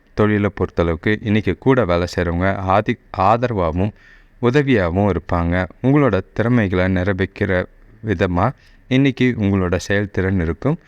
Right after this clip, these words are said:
பாராட்டும் பேரும் பெறக்கூடிய ஒரு நாளா இருக்கு. கணவன் மனைவிக்குள்ள நல்ல ஒரு நட்பான அணுகுமுறை இருக்கு. ரெண்டு பேருக்குள்ளேயும் நல்ல புரிதலும் மகிழ்ச்சியும் ஏற்படக்கூடிய ஒரு நாளா இருக்கு. நாள்ல இனிமையான தருணங்களை அனுபவிக்கிறதுக்கு வாய்ப்புகள் அதிகமா இருக்கு.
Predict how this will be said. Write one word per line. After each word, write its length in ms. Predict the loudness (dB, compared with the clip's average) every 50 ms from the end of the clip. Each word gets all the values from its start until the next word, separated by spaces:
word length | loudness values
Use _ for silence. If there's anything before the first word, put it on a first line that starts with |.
| -20 -20 -20 -20 _ _
பாராட்டும் 580 | 0 2 2 4 2 2 0 0 -2 -2 -2 -2 -2
பேரும் 340 | -2 -2 0 0 0 -4 -6 -4
பெறக்கூடிய 580 | -2 -2 0 -2 -2 -4 -4 -2 0 2 2 2
ஒரு 180 | 0 0 0 -2
நாளா 440 | -2 -2 0 0 0 0 0 0
இருக்கு. 460 | -2 -2 -4 -4 -4 -4 -4 -4 -6 -12 _ _ _ _ _ _ _
கணவன் 420 | 0 2 2 2 2 0 0 0
மனைவிக்குள்ள 720 | 0 0 0 0 -2 -4 -4 -4 -2 -2 0 0 -2 -2 -6 -10 _ _ _
நல்ல 260 | -2 -2 0 0 0
ஒரு 180 | 0 0 0
நட்பான 520 | 0 0 -2 -4 -4 _ -2 -2 0 0 0
அணுகுமுறை 560 | 0 0 -2 -2 -2 -2 -2 -2 0 0 0
இருக்கு. 420 | 0 -2 -4 -4 -2 -2 -2 -2 -4 -8 -16 -20 -20 -20 _ _
ரெண்டு 300 | 2 4 4 4 2 0 0
பேருக்குள்ளேயும் 500 | -2 -2 -2 -2 -2 0 0 0 0 0
நல்ல 320 | 0 0 0 0 0 -2 -2
புரிதலும் 560 | -2 -2 -2 0 0 0 0 0 0 0 0
மகிழ்ச்சியும் 580 | 0 -2 -2 -4 -6 -4 -2 -2 0 0 0
ஏற்படக்கூடிய 760 | 0 -2 -2 -2 -4 -4 -4 -4 -4 -2 -2 0 0 0 0
ஒரு 180 | -2 -2 -2 -2
நாளா 380 | -2 -2 -2 -2 0 0 0
இருக்கு. 380 | -2 -2 -4 -4 -4 -6 -6 -6 -12 -20 -20 -20 _ _ -2
நாள்ல 520 | 0 0 2 0 0 0 0 0 0 0 -2 -2
இனிமையான 560 | -2 0 2 2 2 2 2 2 0 0 -2 -4 -2
தருணங்களை 480 | -2 0 0 0 0 0 0 0 0 0
அனுபவிக்கிறதுக்கு 840 | -2 -2 -2 0 0 0 0 0 -2 -2 -4 -6 -6 -8 -6 -4 -4
வாய்ப்புகள் 640 | -2 0 0 0 -2 -2 -4 -6 -4 -2 0 0 0
அதிகமா 420 | 0 -2 -2 -2 -2 -2 -2 0
இருக்கு. 340 | -2 -4 -2 -2 -4 -4